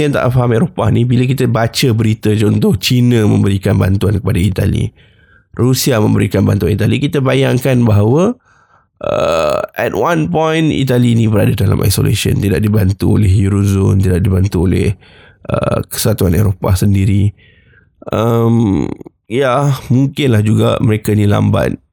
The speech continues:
tetapi itu tidak bermakna Itali dibiarkan secara isolasi. Sebab Itali antara, tak silap saya, the eight largest economy in the world. Jadi kalau i-, ekonomi Itali collapse,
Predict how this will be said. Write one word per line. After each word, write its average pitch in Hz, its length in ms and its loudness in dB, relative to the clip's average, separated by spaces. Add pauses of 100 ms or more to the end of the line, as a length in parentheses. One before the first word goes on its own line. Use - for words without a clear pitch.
(200)
tetapi 131 440 -2
itu 127 160 -2
tidak 95 200 0
bermakna 104 480 2
Itali 107 360 0
dibiarkan 104 520 0
secara 95 280 0
isolasi. 113 280 0
Sebab 95 160 0
Itali 160 320 -2
antara, 139 400 0 (800)
tak 110 160 -2
silap 127 240 0
saya, 139 400 0
the 117 480 -2
eight - 240 -4
largest 123 400 -2
economy 107 400 0
in - 0 -
the 98 80 0
world. 101 240 0 (720)
Jadi 139 160 -2
kalau 170 240 -2
i-, 104 320 0
ekonomi 156 480 0
Itali 151 320 0
collapse, - 800 -2